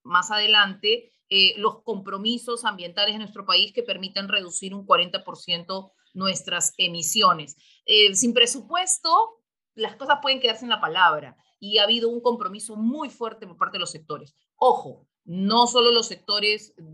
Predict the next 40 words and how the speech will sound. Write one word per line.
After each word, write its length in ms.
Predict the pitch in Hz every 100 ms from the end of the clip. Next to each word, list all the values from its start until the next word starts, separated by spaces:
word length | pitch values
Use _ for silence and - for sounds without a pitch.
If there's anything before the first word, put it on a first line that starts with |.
| 156 151 _
públicos 540 | 277 285 202 - 170 196
pueden 300 | 202 196 190
ser 240 | 202 190
quienes 260 | 202 175 190
hagan 320 | 180 185 185
un 140 | 190 185
trabajo 360 | 175 175 175
fuerte 320 | 160 175 170
acá. 320 | 160 196 185 -
Hay 200 | 175 196
un 200 | 202 196
rol 380 | 196 196 202 - _ _
significativo 920 | - 247 208 196 190 180 175 240 262
del 100 | 220
sector 320 | - - 190
privado 480 | 202 196 196 208 240
que 100 | 202
se 140 | -
está 260 | 156 - 226
comprometiendo 600 | 233 226 196 175 196 202
cada 260 | 202 190 185
vez 160 | 190
más 240 | 180 220 180
y 60 |
tú 80 | -
debes 180 | 196 202
haber 140 | 185
escuchado 580 | 190 - 175 190 185 190 _ -
acuerdos 400 | - 254 233 208
de 80 | 196
producción 640 | 190 175 170 - 170 175
limpia, 640 | 202 202 190 170 175 170
¿no 80 | 170
es 80 | 170
cierto? 260 | 226 240 254
Economía 420 | 226 180 202 202
circular 500 | 202 185 190 180 180
en 80 | 180
la 80 |
industria, 840 | 170 180 262 254 202 - 175 160